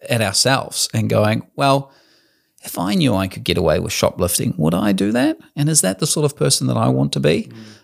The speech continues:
Speaker 1: Uh, to actually hold ourselves to account
Speaker 2: Mm.
Speaker 1: and to go, rather than going, "The system needs to change," 'cause w-, what is the system other than a whole bunch of us together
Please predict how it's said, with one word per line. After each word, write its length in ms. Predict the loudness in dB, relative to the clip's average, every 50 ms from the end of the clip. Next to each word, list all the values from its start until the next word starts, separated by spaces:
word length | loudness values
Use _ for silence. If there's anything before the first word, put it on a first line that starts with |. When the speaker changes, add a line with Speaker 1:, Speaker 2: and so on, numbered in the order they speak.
| _ -16
Speaker 1:
Uh, 300 | -10 -8 -8 -6 -6 -6
to 720 | -4 -2 0 2 2 2 4 4 2 2 2 2 0 -2 -2 -4
actually 360 | -4 -2 0 0 0 0 0
hold 280 | 0 2 0 0 2 2
ourselves 560 | 0 0 0 0 0 0 0 -2 0 -2 -2
to 120 | -2 -4 -6
account 520 | -6 -2 0 0 0 0 -2 -4 -6 -10
Speaker 2:
Mm. 120 | -8 -8 -6
Speaker 1:
and 80 | -4
to 80 | -4 -2
go, 380 | -2 0 2 2 2 0 -2 -6 -14 -20 -20 -20 -20 -20 -18 -18 -14 -6
rather 300 | -2 0 2 2 2 2
than 160 | 0 0 2 2
going, 420 | 2 2 2 2 0 -2 -4 -8 _ _ _ _ _ _ _ _ _ _ _ -12
"The 140 | -10 -6
system 640 | -4 -2 0 0 0 0 -2 -2 0 -2 0 0 2
needs 360 | 2 2 2 2 2 0 0
to 100 | 0 -2
change," 640 | -4 0 0 2 2 0 0 -2 -4 -4 -6 -6 -6
'cause 140 | -4 -4 -4
w-, 240 | -4 -4 -6 -6 -8 _ -10
what 260 | -4 0 2 2 2
is 200 | 2 2 0 0
the 120 | -2 -2
system 540 | 0 0 0 2 0 0 0 0 -2 -4 -4 -2
other 220 | -2 0 2 2
than 340 | 2 2 2 2 0 0 -2 _ _ _ _ _ _ _ -14
a 40 | -6
whole 120 | -4 -2 0
bunch 260 | 2 0 0 0 -2
of 80 | 0 0
us 220 | 2 2 0 -2
together 520 | -2 -4 -2 0 0 2 2 0 -2 -2